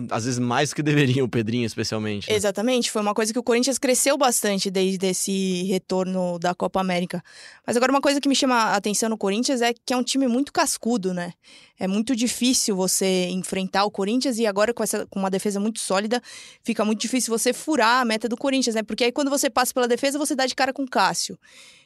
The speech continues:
Speaker 2: E assim, desde que
Speaker 1: Na verdade,
Speaker 2: que
Speaker 1: vamos começar lá da frente, né? Quando você passa do Gabriel, você chega e tem o Gil, o Manuel,
Speaker 2: Exa-,
Speaker 1: Manuel,
Speaker 2: exatamente, exatamente.
Speaker 1: eu, aqui a gente vai fazer o meia-culpa agora.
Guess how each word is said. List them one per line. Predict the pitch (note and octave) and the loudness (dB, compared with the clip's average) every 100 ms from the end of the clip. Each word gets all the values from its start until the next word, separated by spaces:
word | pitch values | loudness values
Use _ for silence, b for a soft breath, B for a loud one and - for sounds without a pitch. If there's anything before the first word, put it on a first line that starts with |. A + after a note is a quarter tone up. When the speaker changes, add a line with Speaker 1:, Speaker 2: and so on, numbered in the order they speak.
| - | -4
Speaker 2:
E | G3+ | -2
assim, | G3+ G#3 F#3 F3+ | 0 -2 -4 -2
desde | G3 G#3 A3 | 0 0 -2
que | A#3+ A3+ G#3 G3 F#3 F3 D#3 | -2 0 0 0 -2 -4 -6
Speaker 1:
Na | A2+ | -2
verdade, | A#2+ D#3+ | 0 2
Speaker 2:
que | |
Speaker 1:
vamos | G#3 F#3+ | 0 0
começar | F3+ - | 0 2
lá | D3 E3+ | 2 0
da | G3+ | -2
frente, | - C3 A2+ | -4 -4 -2
né? | A2 | -4
Quando | G#2+ B2+ | -4 -4
você | C#3+ E3 | -4 -2
passa | F3+ G3+ F#3 | 0 0 0
do | |
Gabriel, | F3+ E3 D#3 G3 | 2 2 2 0
você | G3 F3+ | -2 -2
chega | - G3+ | 0 0
e | G#3 | 0
tem | G3+ | 0
o | F3 | 0
Gil, | D#3 G#3+ | 0 0
o | |
Manuel, | G#3 F3+ D#3+ D#3+ | 0 2 4 4
Speaker 2:
Exa-, | G#3+ | 4
Speaker 1:
Manuel, | G3 D3 B2 | 4 4 4
Speaker 2:
exatamente, | C3+ A3 A#3+ G#3 F#3+ | 4 4 2 -2 -4
exatamente. | F3+ F#3 F#3+ F#3+ F3+ | -6 -4 -4 -4 -2
Speaker 1:
eu, | B2 A2+ A2 D2+ | -2 -2 -6 -4
aqui | G2 G#2 E3+ | -4 -2 0
a | |
gente | F#3 E3+ | 0 0
vai | E3 | 0
fazer | D3+ B2+ B2+ | 0 0 2
o | |
meia-culpa | C#3+ D3+ - C#3+ B2 | 2 0 2 0 2
agora. | A2 G#2+ G2+ | 2 0 -2